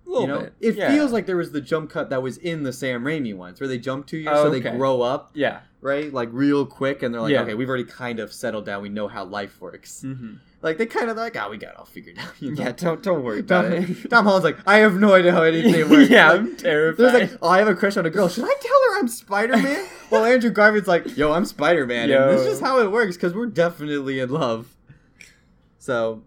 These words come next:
Speaker 2: um, but there is some good awkwardness, right? Like,
Speaker 1: Yeah.
Speaker 2: like, like, when they try to, like, when he kinda asks her out, and they're like, "Oh, yeah, you wanna
Speaker 1: Yeah.
Speaker 2: go out?" And they're,
Speaker 1: Yeah,
Speaker 2: like,
Speaker 1: yeah.
Speaker 2: real awkward about it. I'm like, "Okay, that's, that's a good scene of, like, the awkwardness." Other
Speaker 1: Right.
Speaker 2: than that, he doesn't actually have too much. He's pretty chill all the time.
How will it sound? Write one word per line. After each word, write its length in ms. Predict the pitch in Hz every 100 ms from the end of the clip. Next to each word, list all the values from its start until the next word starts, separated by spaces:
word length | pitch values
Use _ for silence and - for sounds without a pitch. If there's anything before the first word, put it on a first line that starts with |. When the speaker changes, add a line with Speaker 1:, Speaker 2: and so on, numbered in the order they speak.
| -
Speaker 2:
um, 500 | 135 123 120 117 110 _ _ _ _ - -
but 80 | 233
there 120 | 285
is 120 | 285
some 100 | 254
good 140 | 220 214
awkwardness, 580 | 214 220 175 120 104 -
right? 260 | 131 135
Like, 100 | 139
Speaker 1:
Yeah. 100 | 208
Speaker 2:
like, 140 | 170 151 - -
like, 120 | 175
when 120 | 180
they 100 | 175
try 200 | 165 175
to, 120 | 156
like, 180 | 143 139
when 120 | 139 147
he 80 |
kinda 200 | 151 139
asks 240 | 123 123 127
her 120 | 120
out, 200 | 117 120 120
and 40 | 123 120
they're 80 | 123
like, 160 | 139
"Oh, 40 | 156
yeah, 120 | 127
you 120 | 135
wanna 180 | 123 120
Speaker 1:
Yeah. 40 |
Speaker 2:
go 120 | 117 113
out?" 180 | 127
And 80 | 143
they're, 60 | 131
Speaker 1:
Yeah, 60 | 147
Speaker 2:
like, 80 | 135
Speaker 1:
yeah. 40 |
Speaker 2:
real 120 | 131
awkward 380 | 117 123 139 156
about 280 | 156 165 170
it. 40 |
I'm 100 | 185
like, 140 | 196 214
"Okay, 440 | 202 156 110 117
that's, 360 | - 196 202 - _ _ _ _ -
that's 200 | 240 254
a 40 |
good 320 | 185 175 165
scene 340 | - 156 143 131
of, 140 | 110
like, 180 | 113 101
the 100 | 113
awkwardness." 440 | 107 - 98 92 -
Other 140 | 185
Speaker 1:
Right. 80 | 220
Speaker 2:
than 100 | 214
that, 160 | 214 349
he 80 |
doesn't 180 | 392 415
actually 280 | 370 359 156
have 200 | 180 175
too 160 | - 127
much. 440 | 113 294 - - _ _
He's 160 | - 180
pretty 280 | - 262 339
chill 340 | - 180 196
all 180 | 170 180
the 100 | 160
time. 500 | 151 113 135 185 269